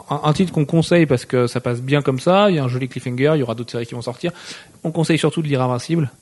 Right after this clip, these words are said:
euh, parce que ça vaut vraiment le coup. Euh, c'est le Ultimate Spider-Man sans la continuité, le poids d'un personnage, euh, qui est de, du personnage qu'est Spider-Man. Et, euh,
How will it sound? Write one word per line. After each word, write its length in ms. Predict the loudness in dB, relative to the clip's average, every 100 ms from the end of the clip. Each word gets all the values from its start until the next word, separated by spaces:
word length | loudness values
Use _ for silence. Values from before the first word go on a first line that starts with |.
| -12
euh, 200 | -8 -8
parce 120 | -10 -6
que 160 | -6
ça 140 | -4 -4
vaut 160 | -4
vraiment 360 | -4 0 2 2
le 60 | 0
coup. 300 | -4 -6 -6 -12 -20 -18 -10
Euh, 280 | -6 -6 -6
c'est 340 | -2 0 0
le 140 | 0 -2
Ultimate 280 | -2 -2 0
Spider-Man 640 | 2 2 2 2 2 -2 -8
sans 560 | -14 -2 0 0 -2 -4
la 100 | -10
continuité, 680 | -10 -8 -8 -4 2 4 2
le 100 | 0
poids 360 | -2 0 2
d'un 100 | 0
personnage, 560 | -4 -6 -4 -2 -4 -8 -12
euh, 280 | -12 -12 -14 -18 -12
qui 120 | -6
est 260 | -6 -6 -10 _ -20
de, 180 | -12 -10 -8
du 160 | -6
personnage 340 | -2 -2 -4 -6
qu'est 120 | -4
Spider-Man. 500 | -4 -2 -2 -2 -4 -8 -16 -16 -18 -20 _
Et, 380 | 2 4 4 4
euh, 680 | 2 0 -2 -4 -4 -6 -8